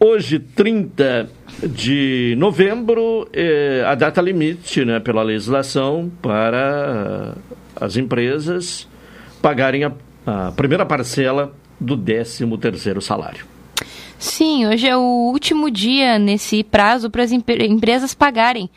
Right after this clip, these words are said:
Speaker 2: a primeira parcela do décimo terceiro aos trabalhadores com a carteira assinada. O pagamento deve ser, no mínimo, cinquenta por cento do valor a que tem direito o funcionário. A segunda parcela tem como data limite o dia vinte de dezembro.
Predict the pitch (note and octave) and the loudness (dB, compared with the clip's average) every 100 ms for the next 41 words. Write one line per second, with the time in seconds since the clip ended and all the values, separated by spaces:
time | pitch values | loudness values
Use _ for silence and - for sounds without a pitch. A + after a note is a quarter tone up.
0 | - _ _ F3+ F3 F3 G#3 G#3 A3 A#3 | -20 _ _ 2 2 0 0 2 4 2
1 | - G#3+ G#3+ G3 F#3 - F#3+ F#3+ F3 - | 2 2 2 2 0 0 0 0 -2 2
2 | G#3+ B3 F3+ - - - C4+ - D#4+ C#4+ | 4 4 0 -6 -20 0 0 2 2 2
3 | D4 C#4+ B3 C4+ - C4+ C4 B3+ C4 C4+ | 2 2 2 0 0 0 0 2 2 2
4 | - C#4 C#4+ G3+ G3 E3 A#2 - - - | 0 0 2 4 2 0 -8 -14 -20 -20
5 | - - - G#3+ G3+ G3 A3 G#3+ G3+ G3 | -20 -20 0 2 4 2 2 2 2 2
6 | - G#3+ A#3 A#3 G3 F#3+ F#3+ A#3 B3+ B3+ | 2 4 4 4 4 4 4 4 4 0
7 | - A#3 C4+ D4+ D#4 D#4 - - A3 D4 | 0 2 2 2 2 2 2 2 4 2
8 | - F#3 - - - C#4 E4+ E4+ B3 B3+ | -2 -6 -10 -20 -2 4 4 4 2 2
9 | C#4 C4+ - B3 A#3+ A#3 G3 A3 - A3+ | 2 0 -2 0 0 2 2 0 -2 -4
10 | A3+ A#3+ A#3+ F#3 F3 D#3 - _ - - | 0 0 2 4 2 0 -4 _ -20 -20
11 | - - - - G#3 A3+ B3 A#3 F3 - | -20 -2 -2 0 2 4 4 4 0 2
12 | G3+ A3 B3+ F#3 - G#3+ A3+ A3 A3 A#3 | 2 4 4 0 0 2 2 4 2 2
13 | A3 G#3 G#3 A3+ A3+ G#3 B3 F#3 F#3+ C4+ | 2 4 2 2 0 2 2 2 0 0
14 | D4 C4 C#4 C#4+ G#3+ G3+ F#3 E3+ - | 0 0 2 2 2 2 2 0 -6